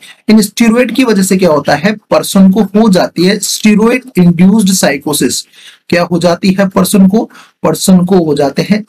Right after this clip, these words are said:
स्टेरॉइड इंड्यूस्ड साइकोसिस। तो उस स्टेरॉइड, स्टेरॉइड इंड्यूस्ड साइकोसिस की वजह से पर्सन जो होता है बहकी बहकी बातें करने लगता है।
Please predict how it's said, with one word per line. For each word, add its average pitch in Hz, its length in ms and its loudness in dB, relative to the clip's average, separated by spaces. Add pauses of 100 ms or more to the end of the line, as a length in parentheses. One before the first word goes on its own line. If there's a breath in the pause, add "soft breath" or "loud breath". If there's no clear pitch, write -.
स्टेरॉइड 185 720 0 (1700 loud breath)
इंड्यूस्ड 185 680 2 (2250)
साइकोसिस। - 960 -6
तो 127 80 0
उस - 340 -4 (120)
स्टेरॉइड, 262 520 0 (380)
स्टेरॉइड 233 880 -2
इंड्यूस्ड 185 580 2
साइकोसिस 190 760 -2
की 254 120 -2
वजह 175 220 0
से 180 140 -2
पर्सन 170 340 -2
जो 156 160 -2
होता 151 160 -2
है 139 60 0 (120)
बहकी 160 300 0
बहकी 165 300 -2
बातें 139 280 -2
करने 143 140 -2
लगता 143 240 -2
है। 190 80 0